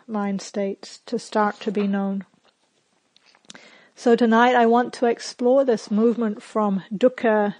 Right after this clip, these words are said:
to sukha in a bit more detail. Starting with sukha being the Pali word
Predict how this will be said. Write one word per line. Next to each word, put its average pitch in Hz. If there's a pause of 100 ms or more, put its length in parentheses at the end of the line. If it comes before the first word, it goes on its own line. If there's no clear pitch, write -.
to 220
sukha 214
in 214
a 214
bit 214
more 202
detail. 202 (1120)
Starting 226
with 220
sukha 226
being 226
the 214
Pali 240
word 202